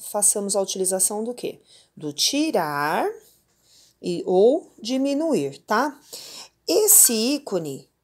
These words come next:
ele representa tirar um produto, certo? E esse ícone com a flechinha para baixo está representando diminuir uma unidade.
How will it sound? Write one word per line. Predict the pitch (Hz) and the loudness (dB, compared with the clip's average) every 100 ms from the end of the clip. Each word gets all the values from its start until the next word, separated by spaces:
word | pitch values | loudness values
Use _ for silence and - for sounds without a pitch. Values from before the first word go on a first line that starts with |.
| - | -8
ele | 175 156 143 | -6 -4 0
representa | 165 240 240 190 156 180 208 247 370 - _ _ | 8 8 8 2 2 0 -2 -2 -6 -6 _ _
tirar | - - 339 330 247 254 254 208 | 2 4 6 6 4 4 2 2
um | 180 | 0
produto, | - 160 151 - - - _ _ _ _ _ _ - _ _ _ _ | -2 -4 -4 -14 -16 -20 _ _ _ _ _ _ -20 _ _ _ _
certo? | - - 160 147 180 - 381 - - - - _ | -4 -2 -2 -4 -6 -8 -10 -10 -20 -20 -20 _
E | 294 254 269 370 - _ _ _ _ _ _ - | 2 4 4 2 -4 _ _ _ _ _ _ -2
esse | 240 294 339 - 320 | 2 4 6 6 4
ícone | 294 254 202 - 175 147 | 2 -2 -4 -6 -8 -8
com | - | -8
a | 202 | -8
flechinha | 202 208 202 - 190 170 | -2 0 0 -2 -4 -6
para | 165 214 226 202 | -4 0 2 2
baixo | 151 175 214 226 - - 147 _ _ _ _ _ _ _ _ - | 2 2 2 0 -2 -4 -16 _ _ _ _ _ _ _ _ -10
está | 185 - | -8 -4
representando | 185 226 226 202 180 165 185 226 247 226 | 0 0 2 0 0 -2 0 0 0 -4
diminuir | 208 240 226 220 220 269 320 | -2 0 0 2 2 0 0
uma | 339 330 | 0 0
unidade. | 320 320 330 127 - - - | 0 -4 -4 -6 -6 -6 -8